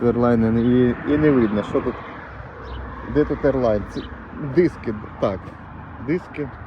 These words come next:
добрі. Виглядає цікаво на цих дисках і все. Диски у нас,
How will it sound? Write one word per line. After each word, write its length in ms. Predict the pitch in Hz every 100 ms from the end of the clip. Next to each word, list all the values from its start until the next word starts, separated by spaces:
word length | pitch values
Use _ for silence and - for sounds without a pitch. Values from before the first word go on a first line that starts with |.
| - - - 113
добрі. 380 | 123 95 98 101 - 98
Виглядає 640 | 107 127 135 143 156 143 135 - - - - - - - -
цікаво 560 | 151 147 123 104 98 101 - - - - - - - - 113
на 120 | 117
цих 240 | - 117 95
дисках 380 | 123 165 - 139 120 - - - - - - - - - 139
і 40 |
все. 360 | 135 - 101 95 - - - - - - - - - -
Диски 340 | 127 143 - 123
у 80 |
нас, 300 | 120 123 -